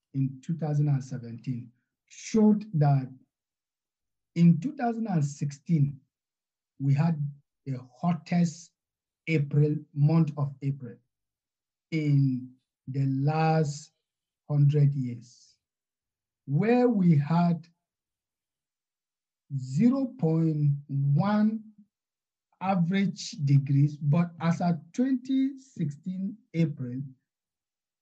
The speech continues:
the temperature had increased to up to zero point eight.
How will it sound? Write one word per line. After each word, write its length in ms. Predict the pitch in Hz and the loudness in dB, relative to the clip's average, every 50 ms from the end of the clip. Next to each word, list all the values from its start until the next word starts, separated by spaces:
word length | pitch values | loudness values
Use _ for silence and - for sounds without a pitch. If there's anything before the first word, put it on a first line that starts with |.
| _ _ _ - - | _ _ _ -6 -2
the 160 | 156 151 143 | 0 0 0
temperature 640 | - - 214 240 247 240 254 254 240 233 - 247 240 | 0 0 0 0 0 0 0 -2 -2 -2 -2 -4 -4
had 240 | 226 - 165 151 147 - - | -4 -4 -6 -6 -8 -10 -6
increased 640 | 147 147 147 143 143 170 175 175 170 170 - - _ _ _ _ _ _ _ _ - | -4 -4 -4 -2 -2 -2 0 0 -2 -4 -6 -14 _ _ _ _ _ _ _ _ -12
to 120 | 156 147 143 - - | -10 -10 -10 -12 -18
up 120 | 180 - _ _ _ - | -20 -20 _ _ _ -8
to 100 | 151 147 | -4 -4
zero 400 | 139 131 139 175 180 190 180 151 | -4 -2 -2 -4 -4 -4 -4 -4
point 200 | - 139 131 - - - | -4 -6 -6 -6 -8 -10
eight. 260 | 135 131 - - _ | -10 -10 -10 -12 _